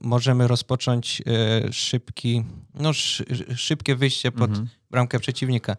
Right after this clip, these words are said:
Speaker 1: Więc to już też jest bardzo ważne, e, tak jak,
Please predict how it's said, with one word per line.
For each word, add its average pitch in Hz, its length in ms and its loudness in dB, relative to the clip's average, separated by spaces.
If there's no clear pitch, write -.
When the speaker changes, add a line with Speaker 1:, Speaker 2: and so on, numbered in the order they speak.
Speaker 1:
Więc 120 240 0
to 139 100 2
już 127 200 2
też - 260 2
jest - 280 -2
bardzo 117 340 0
ważne, 131 400 2
e, 113 160 0
tak 113 180 0
jak, - 340 -2